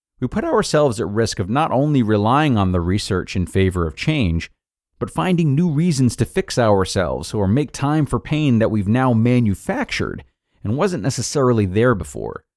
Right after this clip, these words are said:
Some call this awareness, but there is a line between knowing more and harming your ability to cope. So a really important reminder from Orit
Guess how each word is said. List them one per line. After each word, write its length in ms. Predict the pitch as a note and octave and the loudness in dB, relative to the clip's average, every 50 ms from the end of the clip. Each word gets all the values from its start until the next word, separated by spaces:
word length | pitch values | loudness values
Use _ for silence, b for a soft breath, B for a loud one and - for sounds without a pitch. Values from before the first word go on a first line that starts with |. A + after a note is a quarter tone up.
| _ _ _ _ _ _ _ _ _ | _ _ _ _ _ _ _ _ _
Some 200 | - - B3 - | -8 -6 -6 -2
call 200 | - A3+ A3 G3+ | 0 0 2 2
this 160 | F3 D#3 - | 2 0 0
awareness, 520 | C#3 A2+ G#2 G#2 G#2 G#2 G#2 G2+ G2+ - - _ _ _ _ _ _ _ _ | 0 2 4 2 2 2 2 0 0 -4 -8 _ _ _ _ _ _ _ _
but 120 | A#2+ A2+ | -2 0
there 120 | G#2+ C3 D3 | 0 0 2
is 160 | F#3 F#3+ E3 | 2 2 2
a 60 | D3 | 0
line 380 | A#2+ G#2+ G#2 G#2 G#2+ G#2+ G#2 F#2+ | 0 2 2 2 2 2 0 0
between 540 | F#2+ - - - G#2 G#2 G2+ F#2+ F#2+ F#2+ - | -2 -4 -2 -2 0 0 2 0 0 -2 -4
knowing 400 | - G#2 G#2 A2+ A#2+ B2 A#2+ A2+ | -4 -2 0 2 2 4 2 2
more 480 | G#2 G2+ G#2+ G#2+ A2 A2 A2 A2 - - _ _ _ _ _ - | 2 2 2 2 2 2 2 0 -2 -6 _ _ _ _ _ -6
and 160 | G#2 F#2 E2 | -6 -6 -4
harming 480 | - - - C#3 C#3+ C#3+ C3+ B2+ A#2+ | -6 -6 -4 -2 0 2 2 2 4
your 160 | A2+ G#2+ G#2 G2+ | 4 4 4 4
ability 400 | F2+ F2+ G2+ G2 G2 F2+ F#2 E2+ | 4 2 2 2 2 2 0 -4
to 80 | D#2 | -6
cope. 400 | - - - - - - - - - _ _ _ _ _ _ _ _ _ _ | -8 -10 -12 -12 -12 -12 -14 -18 -20 _ _ _ _ _ _ _ _ _ _
So 240 | _ - - G#2+ D#2 | _ -4 -4 -2 0
a 80 | - G#2+ | 0 -2
really 400 | F#2+ G2+ B2+ D3 E3+ E3 E3+ D#3 | 0 0 2 2 4 4 4 2
important 480 | B2+ A2 - - A2+ A#2 E2+ G#2+ G#2 | 2 0 0 2 2 2 2 2 2
reminder 420 | G2 F#2+ F#2 F#2 F#2 F#2 F#2 F#2 F2+ | 2 2 4 4 2 2 2 0 0
from 220 | - - G2 F#2+ | -2 -2 -2 0
Orit 380 | F#2 F2 F2 F#2 F#2+ G2 - | 0 0 0 0 -2 -2 -6